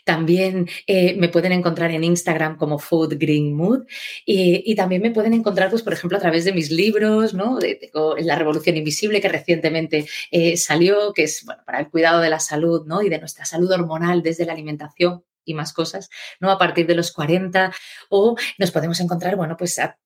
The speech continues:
como Food Green Mood, ¿no? Me pueden encontrar en, en YouTube, me pueden encontrar, como decía, en Instagram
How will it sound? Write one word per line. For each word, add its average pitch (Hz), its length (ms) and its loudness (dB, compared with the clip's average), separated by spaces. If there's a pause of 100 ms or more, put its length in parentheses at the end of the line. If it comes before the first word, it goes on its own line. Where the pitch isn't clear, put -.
(160)
como 147 160 -4
Food 202 260 0
Green 190 220 2
Mood, 240 320 2
¿no? 247 120 0
Me 254 100 0
pueden 165 220 2
encontrar 175 480 0
en, 170 260 0
en 147 180 -4
YouTube, 208 540 0
me 170 60 -4
pueden 156 240 -2
encontrar, 143 400 -6
como - 100 -14
decía, - 420 -6
en 147 180 -4
Instagram 185 560 -4